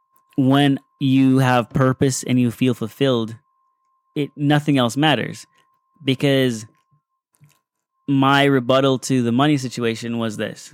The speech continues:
I said, "Listen, do you have to have a teaching degree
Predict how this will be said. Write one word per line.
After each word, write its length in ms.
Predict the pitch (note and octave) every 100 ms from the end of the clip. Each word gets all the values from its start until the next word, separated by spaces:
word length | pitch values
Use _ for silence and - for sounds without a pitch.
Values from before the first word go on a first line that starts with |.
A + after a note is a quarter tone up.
| -
I 120 | A2+
said, 500 | - D3+ C#3 A#2+ A#2 _ -
"Listen, 380 | C3+ B2 A2 - _ _ _ _ _ _ _ _ _ _ _ _ _ _ - _ _ - - -
do 160 | B2+ E3+
you 120 | G3+
have 260 | F#3 F3
to 100 | -
have 200 | D3 C3+
a 60 | B2
teaching 380 | - C3+ C#3+ C3
degree 640 | A#2 A2+ A#2+ A2+ A2+ A#2